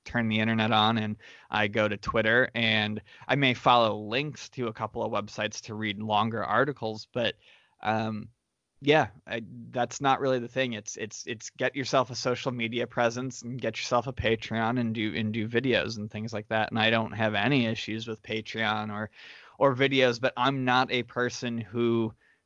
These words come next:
prefers to, um, gather his information from videos. I like to read articles. I like to look at pictures and things like that. So, um, the whole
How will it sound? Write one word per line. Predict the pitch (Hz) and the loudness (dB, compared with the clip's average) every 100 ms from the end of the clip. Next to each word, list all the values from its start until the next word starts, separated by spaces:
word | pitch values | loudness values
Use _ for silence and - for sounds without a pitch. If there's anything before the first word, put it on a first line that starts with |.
| _ | _
prefers | - 120 131 120 113 | -4 0 2 2 0
to, | - 113 110 107 110 107 _ _ _ _ _ - | -4 0 2 0 -4 -10 _ _ _ _ _ -12
um, | 113 107 104 104 110 107 _ _ _ _ - _ - | -6 -4 -4 -8 -12 -16 _ _ _ _ -20 _ -2
gather | 131 127 123 110 | 2 4 2 0
his | 117 110 | -4 -6
information | 107 - 110 110 - 107 107 | -8 -8 -6 -4 -6 -8 -10
from | - 104 110 | -8 -6 -4
videos. | 110 110 110 | -2 -2 -2
I | 104 | -2
like | 107 107 - | -2 -2 -4
to | 113 | -2
read | 110 - | 0 2
articles. | 107 107 - 92 98 - | 2 0 -6 -10 -8 -4
I | |
like | 107 107 | -4 -4
to | 117 | -8
look | 113 | -8
at | - | -8
pictures | 104 - - 104 104 | -8 -8 -10 -10 -8
and | 110 | -8
things | 110 110 113 | -6 -4 -4
like | 104 - | -4 2
that. | 110 107 - | 2 2 0
So, | - 110 104 101 - - - - | 4 6 6 2 -4 -20 -18 -10
um, | 110 110 107 | -8 -6 -2
the | 123 | -2
whole | 123 143 131 127 117 113 | 4 8 8 8 6 4